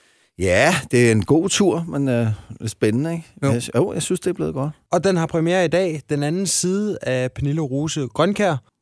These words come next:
Speaker 3: hvor man lige kommer i, øh, maskinrummet med dig.
Speaker 1: Det gør man i hvert fald. Ja, bestemt.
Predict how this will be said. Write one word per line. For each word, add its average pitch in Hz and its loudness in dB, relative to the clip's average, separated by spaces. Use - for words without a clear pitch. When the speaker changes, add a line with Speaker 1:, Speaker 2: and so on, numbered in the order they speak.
Speaker 3:
hvor 147 4
man 147 4
lige 160 4
kommer 160 4
i, 147 4
øh, 139 4
maskinrummet 151 0
med 139 0
dig. 147 -2
Speaker 1:
Det 135 4
gør 117 4
man 117 6
i - 4
hvert 98 2
fald. 80 -4
Ja, 101 2
bestemt. - -6